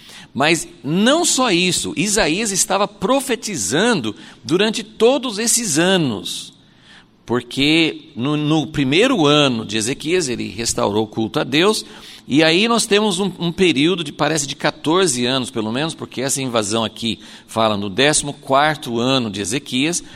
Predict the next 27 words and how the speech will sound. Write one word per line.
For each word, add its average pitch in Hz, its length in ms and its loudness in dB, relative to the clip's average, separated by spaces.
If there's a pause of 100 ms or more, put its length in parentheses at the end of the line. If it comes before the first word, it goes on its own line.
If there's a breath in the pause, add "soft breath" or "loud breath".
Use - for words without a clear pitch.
(140 loud breath)
então 139 220 0
houve, 123 440 0 (480 loud breath)
é, 101 320 -4
algo 117 380 2
em - 60 -8
torno 117 240 -2
de 117 80 -8
quatorze 143 680 2
anos 127 480 -2
de 123 120 -2
intervalo 113 760 2
entre 135 260 2
o 135 60 2
início 147 480 2
do, 147 240 0 (420 loud breath)
do 117 160 0
reinado 143 540 2
dele 104 600 0
e 127 160 2
depois, 120 640 0
quando 120 480 -2
a 113 120 -2
invasão 104 480 -6
veio. 117 640 -2 (1080 loud breath)
Então, 151 200 4
houve 160 320 4
várias, 175 600 2